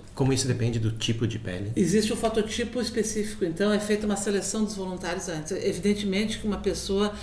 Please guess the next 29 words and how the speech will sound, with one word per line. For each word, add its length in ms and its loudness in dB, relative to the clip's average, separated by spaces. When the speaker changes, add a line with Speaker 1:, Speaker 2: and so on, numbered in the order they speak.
Speaker 2:
de 100 -6
pele 240 2
negra 480 2
não 140 2
faz 240 -2
parte 300 0
desse 180 -2
painel. 480 -2
Por 140 -2
quê? 160 4
Porque 240 -2
ela 160 2
não 420 4
desenvolve 540 2
eritema. 480 0
Então 300 4
existe 380 2
um 20 -2
fototipo 680 -2
específico, 840 -2
ah, 240 6
os 140 8
voluntários 500 4
são 160 0
selecionados, 960 0
então 220 2
é 80 6
feita, 420 2
então, 300 -2